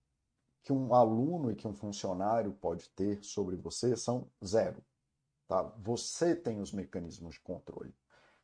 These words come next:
Você tem responsabilidade. Ser gestor, ser diretor, et cetera, et cetera, ser professor,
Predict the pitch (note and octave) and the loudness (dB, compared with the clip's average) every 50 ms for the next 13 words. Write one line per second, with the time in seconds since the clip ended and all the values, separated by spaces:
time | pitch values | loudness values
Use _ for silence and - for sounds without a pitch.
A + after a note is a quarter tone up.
0 | _ F2+ E2+ G2 A#2+ A2+ - - - - - - D#3+ F#3 F#3+ F#3+ G3 C#3 B2+ A#2 | _ -10 -2 0 0 0 0 -2 -6 -6 0 4 6 6 6 6 2 -2 -4 -4
1 | A2 A2 G2+ - - G2+ - - G2+ G2 F2 E2+ F#2 F2 D2+ C#2+ C#2 - - - | -4 -6 -6 -6 -8 -8 -2 -2 -2 -2 -2 -4 -4 -4 -4 -6 -6 -8 -12 -12
2 | - - C#3+ D#3+ D3+ B2+ A2 G#2 G2+ G2+ - - A#2 A#2 A2+ A2+ - - C3 C#3 | -2 2 2 4 4 2 0 -2 -2 -2 -4 -2 -2 -2 -2 -2 -2 0 2 4
3 | C3 B2+ A#2+ A#2+ G2+ F#2 F2+ - _ G#2+ A2 A2 A2 A2 F#2+ G2 F#2 - - - | 4 2 0 -2 -6 -6 -6 -6 _ -4 -2 0 0 0 0 0 -2 -4 -4 -4
4 | F#2 E2+ - E2 E2 - - - F2+ F#2 F2+ - E2+ E2 - - - D3 D3+ C3+ | -4 -4 -4 -6 -10 -10 -6 -2 -2 -2 -2 -2 -6 -10 -8 -2 2 2 2 2
5 | - - - G2+ - - F2+ E2 - - - A2 A2 G#2+ - | 2 -2 -6 -6 -6 -6 -8 -8 -8 -6 -4 -4 -4 -4 -6